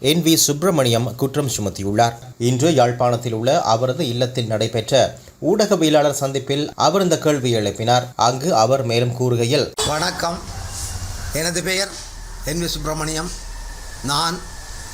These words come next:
Speaker 2: அகில இலங்கை தொழிலாளர் சமூகங்களின் கூட்டமைப்பினுடைய தேசிய அமைப்பாளரும் தலைவருமாக கடமையாற்றி வருகின்றேன்.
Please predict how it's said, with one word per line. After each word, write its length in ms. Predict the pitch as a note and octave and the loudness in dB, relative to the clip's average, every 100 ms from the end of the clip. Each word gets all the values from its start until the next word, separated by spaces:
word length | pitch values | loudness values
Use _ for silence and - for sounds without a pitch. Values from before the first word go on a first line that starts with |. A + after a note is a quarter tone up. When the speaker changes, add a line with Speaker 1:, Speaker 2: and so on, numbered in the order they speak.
| D#3+ | -2
Speaker 2:
அகில 180 | F#3+ F#3 | 0 -2
இலங்கை 280 | F3+ F#3 F3+ F#3 D#3+ | -2 -4 -4 -4 -4
தொழிலாளர் 440 | E3 E3+ E3 D#3+ | -4 -2 -2 -2
சமூகங்களின் 520 | D#3 D#3+ D#3+ D#3 D#3 - | -4 -6 -6 -6 -6 -6
கூட்டமைப்பினுடைய 720 | E3+ F3 E3 D#3 C#3+ C#3+ D3 C#3+ - | -6 -4 -6 -6 -6 -4 -4 -4 -4
தேசிய 380 | D#3+ E3 E3 C3 | -2 0 0 -2
அமைப்பாளரும் 680 | D#3 D#3+ E3+ D#3 D3+ F3 F3 - - - | -4 -4 -4 -4 -2 -6 -10 -14 -14 -8
தலைவருமாக 680 | C3 D#3 D#3 D3 C#3+ C#3 C#3+ C3+ | -4 -2 -2 -4 -4 -4 -6 -6
கடமையாற்றி 480 | C3 C3+ B2+ B2+ A#2+ | -6 -4 -4 -4 -6
வருகின்றேன். 440 | F#2+ A2 A#2 D3+ | -8 -8 -6 -8